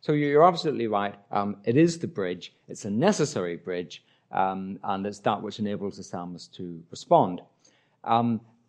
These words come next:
and yet, although it needs to be specific and it is particular, nevertheless, uh, and the psalmist makes that point by making them, the stanzas all quite separate, but nevertheless, the psalmist keeps stitching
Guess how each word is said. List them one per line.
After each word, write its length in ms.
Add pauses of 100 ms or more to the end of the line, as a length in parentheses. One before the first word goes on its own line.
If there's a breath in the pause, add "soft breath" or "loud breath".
(120)
and 300
yet, 460 (160)
although 800
it 180
needs 380
to 80
be 140
specific 680
and 140
it 160
is 200
particular, 800 (360 soft breath)
nevertheless, 1400 (480)
uh, 380
and 140
the 40
psalmist 320
makes 220
that 200
point 300
by 180
making 400
them, 160
the 100
stanzas 440
all 140
quite 260
separate, 560 (520 soft breath)
but 180
nevertheless, 640
the 80
psalmist 560
keeps 380
stitching 840